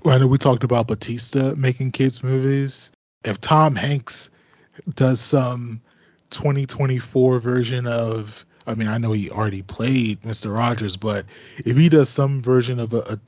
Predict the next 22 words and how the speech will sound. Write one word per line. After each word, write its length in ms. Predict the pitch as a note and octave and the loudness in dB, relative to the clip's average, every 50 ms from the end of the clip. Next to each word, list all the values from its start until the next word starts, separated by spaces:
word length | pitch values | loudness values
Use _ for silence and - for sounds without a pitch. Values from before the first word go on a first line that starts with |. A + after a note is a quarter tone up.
| - | -10
kids 320 | - - C3 C3 B2+ - C3 | -2 0 0 0 0 -2 -4
movie 280 | C3 C3 C3+ C3 C#3 | -2 0 0 0 0
where 160 | B2+ A#2 A2 G#2+ | 0 0 -2 -2
he's, 220 | A#2 A#2 A2 A2 | -4 -4 -2 -2
like, 180 | A2 A2 G#2+ - | -2 -2 -2 -2
the, 260 | A#2 G#2+ G#2 G#2 G#2 - - - - - - - - | 0 0 0 -2 -4 -8 -16 -20 -14 -14 -12 -4 2
the 120 | - A2+ | 2 2
magical 960 | A2 A#2 B2 A#2+ B2 B2 C3 C3 - B2+ A#2+ A#2+ A#2 A#2 A2+ A2+ G#2+ G2+ G2 _ _ _ _ _ - G#2 | 2 2 0 0 0 0 -2 -2 0 2 2 2 2 2 0 -2 -4 -6 -10 _ _ _ _ _ -14 -10
granddad, 880 | - A2+ A2 G#2+ A2+ B2+ C3+ C#3 C#3 C#3 D3 C#3+ D3 D3 D3 D3+ C3 A2 | -6 -4 -4 -2 -2 0 0 0 2 2 2 2 2 4 2 2 2 0
like, 340 | G2+ G2+ G#2 G#2 G#2 - - _ _ _ _ _ _ _ - - _ _ - | -2 -2 -4 -6 -8 -12 -18 _ _ _ _ _ _ _ -20 -20 _ _ -16
I, 80 | - - | -12 -6
I'll 220 | - B2+ C#3+ B2 G#2 | -2 -2 0 0 0
watch 340 | A2 G#2+ G#2 G#2 - - - | 0 -2 -2 -4 -6 -6 -6
that. 280 | G2 F2+ - - - | -6 -6 -8 -8 -10
Like, 320 | - - F#2+ F#2+ - - _ _ _ _ _ | -12 -12 -12 -12 -14 -20 _ _ _ _ _
<laughs> 200 | - - - - | -20 -12 -6 -2
I, 120 | A#2+ C3+ | 0 0
I 260 | - C#3 - F#3 D#3+ | 2 2 2 4 4
will 140 | C#3 C3+ C3+ | 2 0 0
totally 340 | - E3 D#3 C3+ C3 C3 B2+ | 2 2 4 4 4 0 -2
watch 340 | A#2+ A#2 A2+ - - - - | -2 -4 -6 -8 -10 -10 -12
that. 260 | G#2 F#2 F2 - | -10 -12 -12 -14